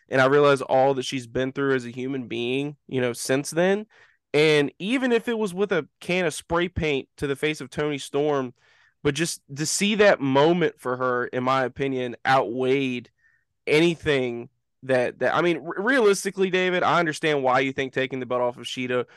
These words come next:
was a bad idea, but realistically, I mean, who, uh, let's sit here and look at it from a big perspective. Shida isn't, wasn't exactly making a bunch of headlines by winning the title. It happened on a random episode of Dynamite. I'm just being blunt here.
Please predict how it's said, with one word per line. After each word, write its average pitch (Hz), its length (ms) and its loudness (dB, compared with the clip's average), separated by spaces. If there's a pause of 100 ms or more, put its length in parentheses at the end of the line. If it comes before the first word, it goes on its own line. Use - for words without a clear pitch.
(240)
was 135 180 2
a 135 80 4
bad 127 300 4
idea, 127 500 0 (220)
but 170 120 4
realistically, 165 840 2
I 131 140 0
mean, 143 400 0 (340)
who, 190 520 -2
uh, 85 160 -4
let's 147 240 0
sit 185 160 2
here 175 120 0
and 147 100 2
look 143 160 0
at 139 120 2
it 127 60 -2
from 127 160 -8
a 123 80 -6
big 127 260 -4
perspective. 123 680 -4 (380)
Shida 190 480 4
isn't, 160 320 2
wasn't 147 280 2
exactly 143 360 2
making 139 300 2
a 135 40 0
bunch 135 200 -2
of 135 80 -4
headlines 131 480 -2
by 123 80 -2
winning 127 280 -4
the 120 60 -8
title. 123 360 -2
It 127 60 -6
happened 135 260 -2
on 131 80 -4
a 127 40 -4
random 127 360 -2
episode 131 420 -4
of 127 80 -4
Dynamite. 120 580 -2
I'm 127 120 -4
just 139 160 -8
being 175 220 0
blunt 160 280 2
here. 127 320 -2